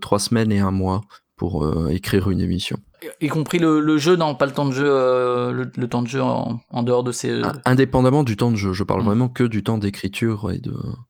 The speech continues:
Speaker 1: voilà, de rédaction.
Speaker 2: Et sur le format question, du coup, au niveau de la préparation, j'imagine que c'est, euh, totalement autre chose. Je sais pas si tu connais déjà les questions, euh, à la fois des auditeurs ou auditrices et de Franck et, euh, et Yann.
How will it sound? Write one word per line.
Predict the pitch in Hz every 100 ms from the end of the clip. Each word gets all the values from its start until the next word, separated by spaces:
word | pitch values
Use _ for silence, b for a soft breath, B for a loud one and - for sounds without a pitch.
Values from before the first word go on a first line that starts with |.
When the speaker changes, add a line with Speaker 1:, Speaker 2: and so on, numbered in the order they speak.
| -
Speaker 1:
voilà, | - -
de | 82
rédaction. | 85 107 98 101 - - - - B
Speaker 2:
Et | 131
sur | 170
le | 151
format | 165 160
question, | 165 175 - 196
du | 202
coup, | 185 196
au | 202 170
niveau | 151 147
de |
la | 147
préparation, | 151 147 139 135 180
j'imagine | 160 131 123 139
que | 127
c'est, | 127 123 113
euh, | 110 113 120 113 -
totalement | - 123 120 117
autre | 117
chose. | - 175
Je |
sais | 139
pas | 131
si | 135 139
tu | -
connais | 139 139
déjà | 135 135 143
les | 143
questions, | 143 - 151 143
euh, | 131 117 B B B
à | B
la | 127
fois | 123 147
des | 135 127
auditeurs | 131 127 147 143 131
ou |
auditrices | 127 127 - 151 -
et | 147 143
de | 135 131 123
Franck | - 127 127 -
et, | 127 120
euh, | 120 120 117
et | 175
Yann. | 135 143